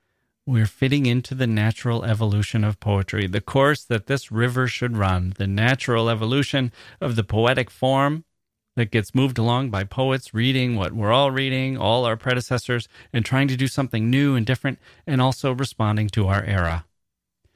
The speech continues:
David Letterman was the natural product of a generation reacting to the humor and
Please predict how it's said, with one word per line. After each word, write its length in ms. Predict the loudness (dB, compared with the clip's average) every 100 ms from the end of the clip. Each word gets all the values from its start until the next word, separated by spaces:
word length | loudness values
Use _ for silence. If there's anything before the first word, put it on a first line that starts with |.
| _ _ _
David 300 | 2 2 4
Letterman 440 | 2 4 4 2 2
was 160 | 0
the 100 | -2
natural 420 | 0 2 2 -2 -4
product 520 | 0 2 2 0 -2
of 100 | -2
a 60 |
generation 720 | 2 2 2 2 0 -2 -2 0
reacting 600 | 2 2 2 0 -2 -2
to 120 | -2
the 80 | -2
humor 580 | 0 2 4 4 4 2
and 220 | 0